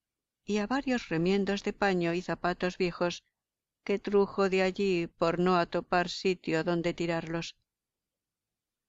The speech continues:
Pásase la revista del segundo baúl, y aparecen ropas a medio uso,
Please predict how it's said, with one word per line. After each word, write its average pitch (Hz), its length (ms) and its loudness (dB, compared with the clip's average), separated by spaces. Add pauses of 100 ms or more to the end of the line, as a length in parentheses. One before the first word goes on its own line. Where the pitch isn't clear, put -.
(1400)
Pásase 254 540 -2
la 196 160 2
revista 175 520 -2
del 165 180 -2
segundo 165 560 -2
baúl, 180 320 -2 (800)
y 180 120 0
aparecen 165 560 0
ropas 165 460 -2
a 165 60 0
medio 160 360 0
uso, 170 360 -4